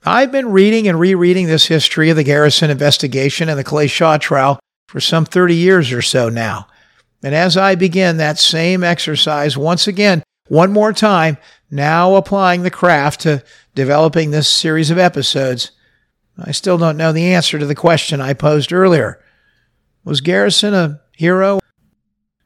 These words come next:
What I do know is that I've always believed that Garrison was a complex figure that was bound to find controversy in the arenas of life that he found himself in,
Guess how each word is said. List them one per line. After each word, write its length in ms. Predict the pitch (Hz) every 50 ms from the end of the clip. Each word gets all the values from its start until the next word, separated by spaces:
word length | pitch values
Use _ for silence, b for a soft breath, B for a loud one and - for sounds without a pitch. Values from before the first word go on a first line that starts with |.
| _ _ -
What 160 | - 151 175
I 120 | 185 196
do 260 | 185 156 185 208 202
know 280 | 180 165 143 123 131 147
is 140 | 160 143 -
that 180 | 156 156 156 - - _ _
I've 260 | - 147 147 156 151 147
always 440 | - 160 170 175 185 190 196 175
believed 480 | - 185 196 190 185 170 156 156 160 151
that 180 | 165 165 147 131
Garrison 540 | 147 160 160 165 170 156 - - 165 165
was 140 | 156 147 135
a 40 | 151
complex 680 | - - 151 151 156 151 - - 165 156 147 143 - -
figure 480 | - - 220 214 180 139 131 117 104 B B B B B B B B B -
that 80 | -
was 140 | 185 170 139
bound 420 | 131 135 180 190 202 214 226 214 -
to 80 | 240
find 400 | 190 - - 180 175 175 175 165
controversy 800 | - 180 165 151 147 - - 151 143 147 139 131 - - 165 156
in 80 | 151
the 120 | 151 151 147
arenas 440 | 147 147 156 170 180 190 190 - 196
of 120 | 185 175
life 380 | 180 170 147 135 127 120 - - b b b
that 120 | - 160 147
he 60 | 143
found 300 | - - 156 147 143 139
himself 480 | 143 135 127 - - 160 151 143 -
in, 320 | 196 196 190 151 117 95